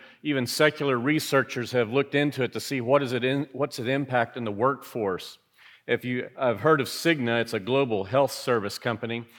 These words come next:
They did a major research, uh, project into this to find out how is loneliness affecting Americans in the workforce. And what they found out is that it's significant. Sixty-one percent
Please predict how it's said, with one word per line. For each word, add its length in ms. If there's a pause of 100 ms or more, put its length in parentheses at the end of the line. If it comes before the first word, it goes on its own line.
(220)
They 120
did 160
a 60
major 560
research, 800 (420)
uh, 340 (180)
project 500
into 260
this 540
to 100
find 380
out 320
how 220
is 120
loneliness 600
affecting 640 (360)
Americans 600
in 80
the 60
workforce. 720 (400)
And 120
what 140
they 240
found 400
out 220
is 140
that 140
it's 140
significant. 640 (560)
Sixty-one 800
percent 560